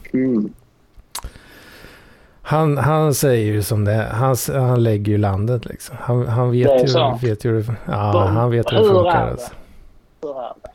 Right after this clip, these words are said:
Speaker 2: Ja, vi måste ha, vi måste ha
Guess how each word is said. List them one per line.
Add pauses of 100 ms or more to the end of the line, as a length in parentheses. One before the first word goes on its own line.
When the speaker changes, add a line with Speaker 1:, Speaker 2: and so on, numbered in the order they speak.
(800)
Speaker 2:
Ja,
vi
måste
ha,
vi
måste
ha